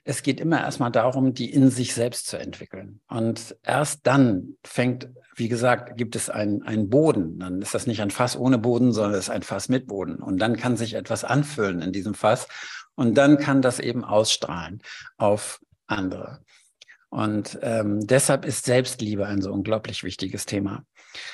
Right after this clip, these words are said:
Und das ist natürlich nicht so ganz einfach mit der Selbstliebe, ne? Am Anfang, wenn wir jung sind und dynamisch und so weiter oder, ne, als junge Frau, wenn man gut aussieht und kriegt überall Komplimente,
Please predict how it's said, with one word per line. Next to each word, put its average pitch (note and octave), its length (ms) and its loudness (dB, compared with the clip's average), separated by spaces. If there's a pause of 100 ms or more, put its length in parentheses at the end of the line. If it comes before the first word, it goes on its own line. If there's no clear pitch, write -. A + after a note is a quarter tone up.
(160)
Und A#2+ 120 4
das B2+ 140 4
ist D#3+ 100 2
natürlich D#3 680 2 (420)
nicht D3 220 6
so C3 100 2
ganz C3 220 2
einfach E3 340 4
mit A#2 180 0
der G2+ 100 -2
Selbstliebe, G2 720 -4
ne? B2+ 260 4
Am A#2 140 4
Anfang, B2+ 480 4
wenn A2+ 180 0
wir A2 80 0
jung C3+ 260 4
sind B2+ 260 4
und G2+ 180 -6
dynamisch C3 600 4
und A#2 160 -4
so A#2 140 -4
weiter A2+ 480 6
oder, G2+ 500 -2
ne, G#2 360 2
als G#2+ 180 2
junge B2 220 6
Frau, C3+ 500 6
wenn B2+ 100 8
man A#2+ 140 2
gut A#2+ 180 -2
aussieht C3+ 500 2
und A#2+ 80 -4
kriegt C3 200 -4
überall A#2 260 2
Komplimente, A#2 680 2